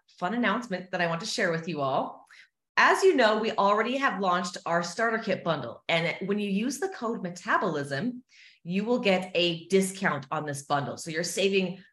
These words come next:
a, quite a bit of money. You get all of these products for one fifty-nine, and it's also at, at a one hundred P V value with the promo code metabolism. And every month we'll be creating a different bundle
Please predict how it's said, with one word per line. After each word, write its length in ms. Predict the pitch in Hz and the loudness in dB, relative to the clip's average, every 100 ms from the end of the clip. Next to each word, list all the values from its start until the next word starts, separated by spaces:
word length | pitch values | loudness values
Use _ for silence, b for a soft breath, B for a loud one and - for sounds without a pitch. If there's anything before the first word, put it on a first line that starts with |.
| _ _ | _ _
a, 60 | - | -12
quite 380 | 170 - 202 233 | -12 -2 0 2
a 40 | |
bit 120 | 302 | 0
of 100 | 302 | -2
money. 280 | 226 202 196 | 0 2 2
You 200 | 190 180 | 0 0
get 240 | 185 202 - | 0 0 2
all 180 | 170 202 | 2 2
of 100 | 247 | 2
these 180 | 285 285 | -2 -6
products 440 | - 214 196 196 | -2 0 0 -4
for 260 | - 175 160 | -2 -2 -2
one 240 | 160 180 | -2 -4
fifty-nine, 760 | 196 220 233 214 175 165 165 165 | -4 -8 -6 0 2 2 -2 -6
and 160 | 156 147 | -8 -8
it's 140 | 139 | -6
also 300 | - 143 156 | -6 -4 -4
at, 140 | 139 | -4
at 120 | - 135 | -4 -4
a 40 | |
one 140 | 135 | -4
hundred 340 | 143 147 151 170 | -6 -6 -6 -6
P 180 | - 180 | -6 -4
V 320 | 165 175 190 B B | -2 -6 -8 B B
value 580 | - 170 147 135 135 175 190 B _ | -2 2 2 0 -2 -4 -8 B _
with 440 | 175 185 220 - | 0 0 0 -4
the 180 | 170 196 | -6 -4
promo 300 | 190 175 170 | -2 0 0
code 180 | 175 160 | 0 0
metabolism. 640 | 143 160 143 139 120 - - - | -2 -2 -2 -2 -8 -12 -18 -4
And 220 | 180 165 B B _ | -2 -2 B B _
every 300 | 220 240 285 | 2 2 2
month 400 | 285 220 208 190 | 2 2 2 0
we'll 180 | 196 190 | 0 0
be 120 | 196 | 0
creating 480 | 190 - 180 175 170 | -6 -4 -2 0 0
a 180 | 151 143 | -4 -4
different 480 | 147 190 190 185 170 | 0 0 2 -2 0
bundle 480 | 160 165 208 311 | -2 0 0 0